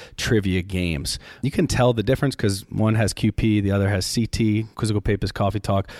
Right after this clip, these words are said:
One's usually longer, the other one's, like, more short form, like, twenty minutes.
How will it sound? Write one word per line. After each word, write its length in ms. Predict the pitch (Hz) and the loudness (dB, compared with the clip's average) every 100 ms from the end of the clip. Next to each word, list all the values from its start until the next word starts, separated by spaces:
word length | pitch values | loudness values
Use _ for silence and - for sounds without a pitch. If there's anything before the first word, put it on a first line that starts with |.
| - | -8
One's 300 | - 120 120 | 0 4 4
usually 340 | 117 120 120 110 | 4 4 4 2
longer, 400 | 104 104 104 101 | 2 2 2 2
the 120 | 101 | 2
other 140 | 101 | 2
one's, 200 | 101 98 | 0 0
like, 140 | 95 92 | -2 -2
more 140 | 101 | -2
short 300 | 95 - 101 | 0 0 -2
form, 340 | - 95 92 95 | -2 -2 0 -2
like, 160 | 90 | -4
twenty 220 | - 98 95 | -4 -2 0
minutes. 380 | 92 90 - | 0 -2 -6